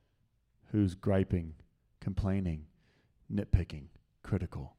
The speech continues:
But I'm like, "But isn't that what Jesus did with us?" He served the people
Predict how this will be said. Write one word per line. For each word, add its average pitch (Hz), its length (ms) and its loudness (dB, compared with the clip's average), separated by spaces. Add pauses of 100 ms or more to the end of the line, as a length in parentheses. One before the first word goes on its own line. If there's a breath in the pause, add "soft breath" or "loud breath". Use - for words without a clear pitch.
(800)
But 104 100 6
I'm 110 160 2
like, 104 220 0
"But - 160 -4
isn't 139 260 2
that 143 160 2
what 120 140 -2
Jesus 92 340 -2
did 110 280 -6 (1200)
with 92 160 0
us?" 82 340 -6 (1600)
He 107 160 0
served 98 520 2
the 87 60 -2
people 104 540 0